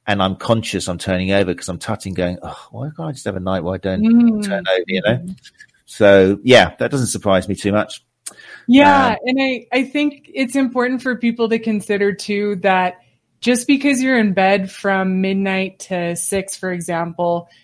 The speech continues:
Speaker 2: doesn't mean you're getting six hours. You know, there's times where it takes you to fall asleep. There's times where you turn over, you wake up during the middle of the night. So I think that's an important take home for people is,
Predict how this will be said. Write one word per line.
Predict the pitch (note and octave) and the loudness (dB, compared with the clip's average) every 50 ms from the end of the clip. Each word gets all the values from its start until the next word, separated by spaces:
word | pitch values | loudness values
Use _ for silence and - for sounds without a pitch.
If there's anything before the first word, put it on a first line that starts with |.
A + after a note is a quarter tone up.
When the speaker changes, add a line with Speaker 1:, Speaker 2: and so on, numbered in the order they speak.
| _ _ - | _ _ 2
Speaker 2:
doesn't | A#3 C4 C4+ E4 E4+ E4+ | 4 4 6 6 4 6
mean | E4+ E4 D#4+ | 6 6 6
you're | D#4+ D4+ | 4 4
getting | B3 A#3 B3 B3+ C#4 C#4 C4 B3 A#3 | 4 4 2 4 4 4 2 2 2
six | A#3 - A3+ A3 A3 - - | 0 0 -2 -2 0 0 2
hours. | G#3+ G#3+ G#3+ G#3 G3 E3+ D#3 D3+ C#3 - - - - - - | 4 4 4 4 2 0 -2 -2 -6 -6 -8 -8 -8 -6 -6
You | A3 G#3+ | -4 -2
know, | G#3 G#3 G3+ G3+ | 0 0 0 0
there's | F#3+ G3+ G3+ G#3 G3+ F#3 - | 0 2 2 2 0 -2 -6
times | - - - A3+ A3 A3+ A#3 A#3+ A#3 A#3 | -8 -4 -2 0 2 2 2 2 2 0
where | G#3+ G3+ G3+ | 0 0 0
it | G3+ G3 | 0 -2
takes | - A3 G#3+ - - | -2 -4 -4 -4 -4
you | G#3+ G3+ | -4 -4
to | F#3 F3 | -4 -6
fall | - - A3+ A3 A3+ A3 | -2 0 2 4 4 4
asleep. | A3 A3 - - A3+ G#3+ G#3 G#3 G#3 _ _ _ _ _ _ _ | 2 -2 -4 -4 -4 -4 -4 -4 -6 _ _ _ _ _ _ _
There's | - G#3+ A3 A3 | 0 2 2 0
times | - - - G#3+ G#3 G#3 G#3 G3+ G#3 | -2 -2 -2 0 0 0 0 0 0
where | G#3 G3+ | 0 0
you | G3 F#3+ | 0 0
turn | F#3+ G3 - G#3+ G#3+ G#3 G3+ | -2 -2 -2 -2 0 0 2
over, | G3+ G3+ G3+ G3 F#3+ G3+ G3+ G3 | 2 0 0 0 0 0 2 0
you | F#3+ F#3+ F#3 F#3 | 0 -2 -2 -2
wake | F3+ G3 G3 G3 F#3+ G3+ | -2 0 0 -2 0 0
up | G3 G3 F#3+ G3 | 0 0 0 -2
during | - F#3+ F#3+ G3 F#3+ | -4 -6 -4 -4 -2
the | F#3+ F#3 | -2 -4
middle | F#3 F#3 F#3 F#3 F#3 F3+ | -4 -2 -2 -2 -2 -2
of | F3+ | -4
the | F3 F3 | -4 -4
night. | F3 F3 F3+ F#3+ G3+ G#3 - _ - - _ | -4 -4 -4 -4 -4 -6 -8 _ -20 -20 _
So | - - A3+ | -4 0 2
I | A3 A3+ | 4 4
think | A#3+ B3 B3+ | 4 2 2
that's | B3+ B3 A#3+ - | 0 -2 -2 -2
an | A#3+ A3+ | -2 -2
important | A3 G#3+ G3 - A3+ A3 A3 G#3+ G#3+ G#3 G3+ F#3+ | -2 -2 -4 -2 0 0 0 0 -2 -4 -8 -6
take | - - G#3 G3+ - | -4 -4 -4 -4 -4
home | G#3+ G#3 G3+ G3+ | -6 -6 -6 -6
for | - G#3 G3 | -4 -6 -6
people | F#3+ - - G3 G3 - - G3 G3 G3 F#3 - | -6 -6 -8 -10 -8 -4 -2 0 2 2 0 0
is, | - F#3+ F#3 F#3 F#3 F3+ F3 - | -2 -4 -4 -2 -4 -4 -6 -8